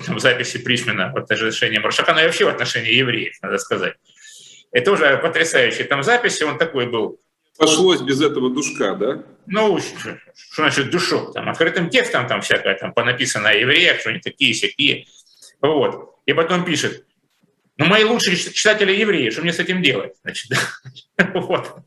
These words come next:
Speaker 1: Что эти
Speaker 2: Пришвин, просто, просто спрошу любопытно, как Пришвин, э, к Сталину относился? Или он этой темы избегал?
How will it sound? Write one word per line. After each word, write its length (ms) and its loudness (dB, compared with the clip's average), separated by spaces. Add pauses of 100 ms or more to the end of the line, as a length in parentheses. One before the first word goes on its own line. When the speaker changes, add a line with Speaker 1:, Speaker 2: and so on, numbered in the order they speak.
(680)
Speaker 1:
Что 400 -2 (320)
эти 640 0 (260)
Speaker 2:
Пришвин, 420 2
просто, 220 -2 (260)
просто 300 -2
спрошу 400 -2
любопытно, 560 -2
как 300 -4
Пришвин, 580 0
э, 120 -2
к 40 -8
Сталину 440 0
относился? 640 -4
Или 180 0
он 160 4
этой 160 -2
темы 320 0
избегал? 640 -6